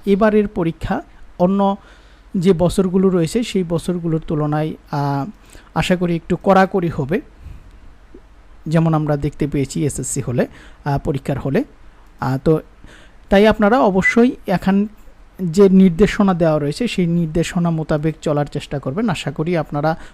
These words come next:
যতটুকু পড়েছেন ততটুকুর মধ্যেই আপনারা অ্যান্সারগুলো করতে পারবেন এবং সহজ প্রশ্নগুলো যেগুলো আপনারা আগে পান সেগুলো প্রশ্নের কিন্তু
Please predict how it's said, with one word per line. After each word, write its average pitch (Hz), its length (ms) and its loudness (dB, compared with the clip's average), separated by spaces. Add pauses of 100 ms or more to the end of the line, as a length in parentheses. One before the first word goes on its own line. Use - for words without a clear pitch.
(140)
যতটুকু 175 480 -2
পড়েছেন 202 440 -4
ততটুকুর 180 580 -4
মধ্যেই 170 400 -2
আপনারা 143 300 -4
অ্যান্সারগুলো 151 520 -4
করতে 151 320 -6
পারবেন 143 320 -4 (340)
এবং 165 220 -2
সহজ 175 360 0
প্রশ্নগুলো 160 500 -4
যেগুলো 143 340 -2
আপনারা 139 320 -2
আগে 143 260 -4
পান 214 220 0
সেগুলো 139 380 -4
প্রশ্নের 165 400 -8
কিন্তু 226 360 -4